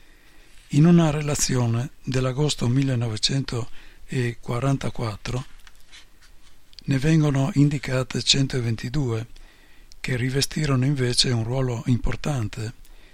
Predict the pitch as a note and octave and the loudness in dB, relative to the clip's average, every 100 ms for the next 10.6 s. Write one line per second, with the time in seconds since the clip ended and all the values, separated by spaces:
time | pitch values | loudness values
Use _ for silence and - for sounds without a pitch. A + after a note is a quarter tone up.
0 | - - - - - D3 D3+ D#3 C#3 C#3+ | -20 -20 -20 -10 -2 2 4 4 4 4
1 | - - C3+ - C#3 C#3 C3+ B2 - - | 4 2 -4 -2 0 2 2 0 4 4
2 | C3+ A#2+ A2 - B2+ - - - - - | 4 -2 -2 -6 -8 -8 -12 -18 -20 -20
3 | - - B2+ D3+ D3 - - B2+ B2+ B2 | -20 -12 -8 -2 0 -2 -2 0 2 2
4 | - C#3 B2 A2+ A#2+ C#3+ A2 G#2+ A2 - | 0 -4 -4 -4 -2 0 -2 -6 -8 -10
5 | - - - - - - C3+ A#2+ C3 D3 | -20 -20 -20 -20 -18 -2 -2 0 2 2
6 | D3 B2 B2+ C3+ C#3 C#3+ - - - - | 2 0 0 0 -2 -6 -14 -18 -20 -10
7 | B2+ B2+ D3 - B2 - C3 A#2+ - A#2+ | -2 4 6 6 2 -4 -2 2 2 2
8 | A2+ - - - - D#3 C#3+ C#3 - - | 0 -8 -18 -20 -14 -4 0 2 2 6
9 | B2+ - D3 C#3 B2+ C3+ - A#2 C3 A#2+ | 4 6 2 2 2 0 -2 2 2 2
10 | B2 C3+ C#3+ A2 G#2+ A2+ | -2 0 0 0 -2 -6